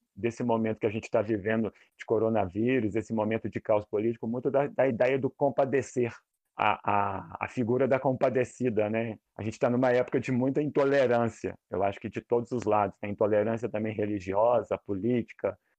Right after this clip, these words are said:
social. Eu acho que tem uma coisa muito bonita nesse momento, e aquela imagem me pegou por causa disso,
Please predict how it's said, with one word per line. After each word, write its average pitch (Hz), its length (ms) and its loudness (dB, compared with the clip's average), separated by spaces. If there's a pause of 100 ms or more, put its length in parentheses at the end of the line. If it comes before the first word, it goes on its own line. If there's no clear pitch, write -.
(160)
social. 117 680 0 (340)
Eu 113 140 2
acho 120 140 -2
que - 80 -20
tem 135 360 0 (160)
uma 113 220 2
coisa 127 220 0
muito 127 200 -2
bonita 127 520 0
nesse 120 260 -2
momento, 120 580 0
e 123 120 0
aquela 127 280 2
imagem 131 400 2
me 123 140 -2
pegou 117 320 0
por - 180 -12
causa 107 320 0
disso, 143 440 -6